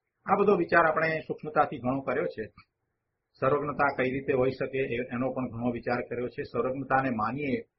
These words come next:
તો શું થાય એ વિચાર આપણે કરીએ છીએ. તો કે સર્વજ્ઞતાને માનીએ, સર્વજ્ઞતાને માનીએ તો પછી એ વાતનો નિર્ણય થઈ જાય છે કે બધી પર્યાય નિશ્ચિત હોવી જોઈએ.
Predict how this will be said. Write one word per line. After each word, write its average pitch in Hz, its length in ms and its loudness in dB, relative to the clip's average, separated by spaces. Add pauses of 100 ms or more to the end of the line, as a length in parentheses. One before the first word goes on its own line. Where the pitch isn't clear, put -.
(320)
તો 202 160 6
શું 190 220 0
થાય 139 260 6
એ 156 160 2
વિચાર 151 320 6
આપણે 131 240 2
કરીએ 165 300 0
છીએ. 113 240 -6 (420)
તો - 40 -
કે 220 80 0
સર્વજ્ઞતાને 185 680 10
માનીએ, 147 500 2 (1300)
સર્વજ્ઞતાને 156 600 4
માનીએ 135 460 2 (280)
તો 170 140 0
પછી 185 420 2
એ 180 120 4
વાતનો 170 380 6
નિર્ણય 151 340 -2
થઈ 151 220 2
જાય 147 180 6
છે 143 180 2 (880)
કે 170 60 4
બધી 139 280 6
પર્યાય 160 480 6 (360)
નિશ્ચિત 123 420 -2
હોવી 131 260 4
જોઈએ. 139 300 2